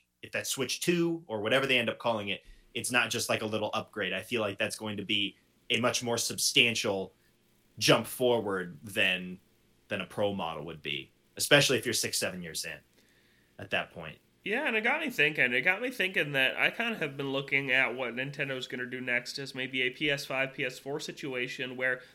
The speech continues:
Speaker 2: they do cross-gen releases for a few years after the Switch two comes out.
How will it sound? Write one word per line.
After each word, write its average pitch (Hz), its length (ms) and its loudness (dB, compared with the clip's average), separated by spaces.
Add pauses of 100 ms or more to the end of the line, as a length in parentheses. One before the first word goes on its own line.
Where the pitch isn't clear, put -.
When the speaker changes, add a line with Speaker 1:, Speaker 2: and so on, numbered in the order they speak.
Speaker 2:
they 151 100 2
do 139 140 -2
cross-gen 151 640 -2
releases 185 580 -6
for 220 160 0
a 208 60 0
few 214 240 -6
years 208 320 2
after 160 340 0
the 170 120 -6
Switch - 420 -4
two 190 360 -2
comes 185 300 0
out. 196 320 2